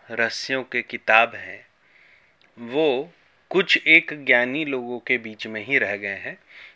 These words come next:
जिनको वो पुराना लिपि समझ में आता है, जिनको वो पुरानी भाषा समझ में आती है।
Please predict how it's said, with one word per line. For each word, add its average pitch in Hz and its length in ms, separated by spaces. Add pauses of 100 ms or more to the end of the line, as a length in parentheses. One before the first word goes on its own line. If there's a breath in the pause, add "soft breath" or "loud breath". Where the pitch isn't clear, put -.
(160 loud breath)
जिनको 131 520
वो 147 160
पुराना 127 600 (640 soft breath)
लिपि 131 460
समझ 120 380
में 120 140
आता 107 260
है, 147 120
जिनको 117 320
वो 113 120
पुरानी 107 420
भाषा 113 340
समझ 92 340
में 98 120
आती 92 240
है। - 80